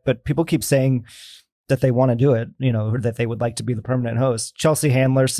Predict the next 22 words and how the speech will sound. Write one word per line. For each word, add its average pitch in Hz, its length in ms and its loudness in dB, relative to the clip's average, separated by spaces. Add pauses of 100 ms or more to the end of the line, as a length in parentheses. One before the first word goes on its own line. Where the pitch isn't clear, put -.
said, 127 300 0
you 131 100 -2
know, 117 80 0
said 113 200 -2
that 120 160 2
on 120 100 2
my 117 140 0
podcast. 117 560 -2
I 113 40 0
asked 113 220 -2
her 117 80 -2
directly 117 420 0
and 110 80 0
she - 80 -2
was 113 120 -2
like, 107 160 0
"Yeah, 123 300 2 (140)
I 110 120 0
wanna 143 200 4
do 110 140 2
it." 143 240 -2
<laughs> - 20 -10